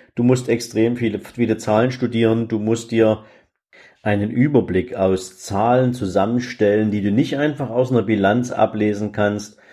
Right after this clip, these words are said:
sondern zum Beispiel dieses, diese Zahl des Net Current Asset Value, den musst du dir halt errechnen und das ist natürlich für viele Investoren extrem viel kleinteilige Arbeit,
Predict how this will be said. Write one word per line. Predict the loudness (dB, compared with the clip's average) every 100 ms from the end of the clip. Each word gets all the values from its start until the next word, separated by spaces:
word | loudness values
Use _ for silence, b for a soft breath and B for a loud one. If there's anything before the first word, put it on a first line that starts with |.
| B B
sondern | 0 2 2 0
zum | 0 0
Beispiel | 0 0 0 -2 0 0 0
dieses, | -4 -6 -8 -12 -20 b b
diese | -4 0 0
Zahl | -2 0 2 4 4
des | 0 -6 -10 b b
Net | -2 -2 -2
Current | -2 2 4 4 0 -4 2
Asset | 2 2 -6 2
Value, | 4 4 2 0 -2 -4 B B
den | 0
musst | 2 0
du |
dir | 0 2
halt | 0 -2
errechnen | -4 0 -2 2 2 2 0 -8 B B
und | -4 -4 -4 B _
das | -6 -6
ist | -8 -4 -2
natürlich | 0 2 0 0
für | 0 0
viele | 0 -2 2 2
Investoren | 0 0 -2 -2 -6 0 0 0 -2
extrem | -2 -4 -6 -4 2 4 2 -2
viel | -4 0 2 2
kleinteilige | 0 0 2 2 0 0 0 0 -2 -2
Arbeit, | -2 0 2 0 -2